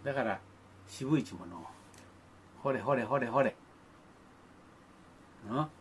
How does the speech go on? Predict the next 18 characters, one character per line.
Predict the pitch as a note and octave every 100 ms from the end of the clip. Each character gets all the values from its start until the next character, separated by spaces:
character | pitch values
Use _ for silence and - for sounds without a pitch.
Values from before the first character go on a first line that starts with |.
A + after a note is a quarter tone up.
| - - - - -
も | B2
う | A#2
用 | C#3+ E3
意 |
し | -
て | F3+
る | G#3
ん |
じ | F3+
ゃ、 | A2
こ | -
れ。 | G3 E2+ - - -
見 | A2+
え | D3
る | D3+
か | B2
の？ | C#3 G#2+ - - - - - - - - - - - - -
<laughs> | D3+ F3+ E3 E3 D3+ C#3+ C#3